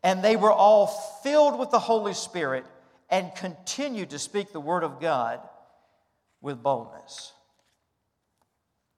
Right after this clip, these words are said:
How do we walk in the empowerment of the Spirit?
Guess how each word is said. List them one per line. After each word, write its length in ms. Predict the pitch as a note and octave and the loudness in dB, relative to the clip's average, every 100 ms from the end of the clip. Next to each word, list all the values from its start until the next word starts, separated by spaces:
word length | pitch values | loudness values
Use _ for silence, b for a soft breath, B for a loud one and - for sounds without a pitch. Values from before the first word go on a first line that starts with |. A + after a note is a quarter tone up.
| _ _ _ _ _ _ _ _ _ _ _ _ | _ _ _ _ _ _ _ _ _ _ _ _
How 160 | - G#3 | 4 4
do 60 | A#3 | 6
we 100 | A3 | 4
walk 300 | G#3 G#3+ G#3+ | 6 6 4
in 80 | |
the 80 | F#3+ | -2
empowerment 500 | F#3 F#3 F#3+ F#3+ F3+ | -4 2 4 4 0
of 80 | D#3+ | -4
the 60 | D#3 | -8
Spirit? 480 | - F3 C#3 A#2+ | -8 -6 -4 -6